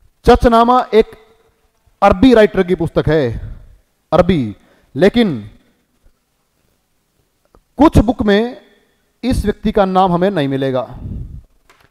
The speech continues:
कुछ बुक इसका नाम दिखाती हैं, अली अहमद। पवन कुमार ने ठीक उत्तर दिया है,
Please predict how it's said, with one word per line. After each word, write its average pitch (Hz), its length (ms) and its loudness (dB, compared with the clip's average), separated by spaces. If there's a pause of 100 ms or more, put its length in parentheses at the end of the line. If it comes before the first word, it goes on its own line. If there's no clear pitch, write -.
(1000)
कुछ - 180 6
बुक 277 280 2 (340)
इसका 240 220 2
नाम 240 200 2
दिखाती 220 400 0
हैं, 131 180 -2 (1120)
अली 220 220 2
अहमद। 131 540 -6 (2750)
पवन 185 200 2
कुमार 185 300 2
ने 190 60 -6
ठीक 233 360 0
उत्तर 220 220 0
दिया 170 200 2
है, 160 180 2